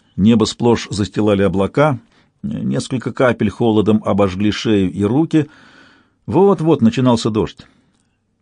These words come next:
Первый весенний дождь, не холодный и не ветреный,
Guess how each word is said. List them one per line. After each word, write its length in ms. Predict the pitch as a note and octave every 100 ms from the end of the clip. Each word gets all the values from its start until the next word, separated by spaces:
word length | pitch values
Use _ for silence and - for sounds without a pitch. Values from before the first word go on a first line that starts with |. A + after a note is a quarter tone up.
| _
Первый 520 | - D3+ E3 D3 C3+ A2+
весенний 580 | G#2 A#2 C3+ B2 A#2
дождь, 520 | G#2+ C#3+ F#3 D3 - -
не 100 | F#2
холодный 540 | F2 G2+ B2 G#2+ G#2
и 260 | F#2 - F#2+
не 140 | F#2+
ветреный, 560 | G2+ D3 D#3 A#2+ G2+